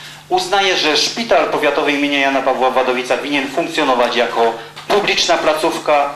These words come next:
dla której podmiotem tworzącym jest powiat wadowicki. Teraz krótko o historii tej inwestycji. Rozpoczęliśmy i zdecydowaliśmy się na podetapowanie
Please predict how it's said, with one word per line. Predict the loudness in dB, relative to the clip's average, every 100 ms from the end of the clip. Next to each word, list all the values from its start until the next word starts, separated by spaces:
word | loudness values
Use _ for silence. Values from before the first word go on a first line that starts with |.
| -2
dla | 0
której | 0 -2 0 0
podmiotem | -4 -4 -2 0 -2 0 -4 -4 -12
tworzącym | -4 0 2 2 0 -2 -4 -4 -8 -18 -20 -6
jest | 0 0 -2 -10 -16 -2
powiat | 0 2 2 0 -10 -6
wadowicki. | -2 0 0 -6 -12 -16 -16 -20 -20 -20 -20 -20 -20 -20 -20 -20 -20 -18 -18 -4
Teraz | 0 0 0
krótko | 0 0 2 2
o | 2 2 2 2 -2 -10 -20 -20 -14
historii | -8 -4 2 2 2 0 -4 -14 -20 -10 -2
tej | -2 0
inwestycji. | -2 -2 0 -2 -2 -2 -4 -6 -14 -16 -16 -16 -18 -20 -20 -20 -20 -2
Rozpoczęliśmy | 0 2 2 2 2 2 2 0 -2 -4 -10 -2
i | 0 2 0 -6
zdecydowaliśmy | -2 -2 2 2 2 0 0
się | 0
na | 2 4 2 0 -6 -14 -12
podetapowanie | -2 -2 0 0 2 2 2 2 0 -4 -10